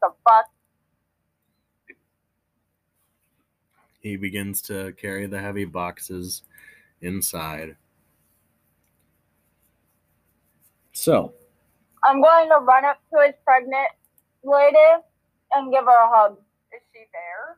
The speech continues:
Speaker 2: Yes, she's standing in the doorway, just kind of taking a, taking a look outside. Hello.
Speaker 3: All right.
Speaker 2: She, you catch her off guard. She's not expecting you to give her a hug, and she,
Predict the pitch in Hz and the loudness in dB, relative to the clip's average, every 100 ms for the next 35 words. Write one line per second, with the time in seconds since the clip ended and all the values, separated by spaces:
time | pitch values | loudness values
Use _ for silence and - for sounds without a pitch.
0 | _ 156 139 - 110 - 123 127 120 117 | _ -10 -10 -12 -16 -10 -8 -6 -6 -8
1 | 107 92 98 101 98 90 90 - 101 92 | -8 -6 -6 -4 -6 -8 -14 -16 -14 -14
2 | 90 - _ _ _ _ _ 101 92 95 | -14 -16 _ _ _ _ _ -12 -12 -12
3 | 92 85 _ - 117 113 104 92 95 98 | -12 -14 _ -12 -10 -6 -8 -6 -8 -8
4 | 95 - 90 82 85 - _ _ _ _ | -10 -10 -12 -10 -12 -16 _ _ _ _
5 | _ _ _ _ _ _ _ _ _ _ | _ _ _ _ _ _ _ _ _ _
6 | _ _ _ _ - 156 131 - 233 226 | _ _ _ _ -8 -2 -2 -2 -6 -8
7 | 233 - _ _ _ _ _ _ _ _ | -8 -12 _ _ _ _ _ _ _ _
8 | _ _ _ _ _ _ - 113 107 - | _ _ _ _ _ _ -2 0 0 -4
9 | _ _ _ 139 135 131 - _ - - | _ _ _ 2 4 2 -4 _ -12 -4
10 | 170 - 147 135 113 113 113 113 107 101 | -2 0 2 2 0 0 0 0 -2 -6
11 | 104 110 107 101 - 107 - 104 104 98 | -10 -6 -6 -6 -8 -8 -8 -8 -8 -8
12 | 95 101 - - 90 85 98 98 82 87 | -6 -8 -8 -8 -8 -8 -8 -8 -8 -10
13 | 85 - 95 85 | -10 -10 -8 -8